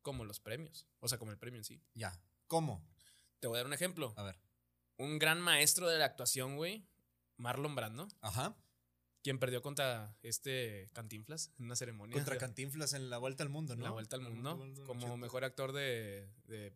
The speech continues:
Speaker 1: reparto, ¿no? Creo que
Speaker 2: Sí.
Speaker 1: algo así.
Speaker 2: Sí, porque salía, no me acuerdo quién salía en esa película, en
Speaker 1: Ujú.
Speaker 2: la versión de Cantinflas,
Speaker 1: Ujú.
Speaker 2: pero sí era actor de reparto Cantinflas y lo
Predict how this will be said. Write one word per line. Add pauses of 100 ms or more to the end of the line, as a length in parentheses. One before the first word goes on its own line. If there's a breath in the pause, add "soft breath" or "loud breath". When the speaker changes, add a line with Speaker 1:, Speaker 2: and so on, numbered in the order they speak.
(120)
Speaker 1:
reparto,
¿no?
Creo
que (360)
Speaker 2:
Sí. (160)
Speaker 1:
algo
así.
Speaker 2:
Sí,
porque
salía,
no
me
acuerdo
quién
salía
en
esa
película,
en
Speaker 1:
Ujú.
Speaker 2:
la
versión
de
Cantinflas,
Speaker 1:
Ujú. (460 soft breath)
Speaker 2:
pero
sí
era
actor
de
reparto
Cantinflas
y
lo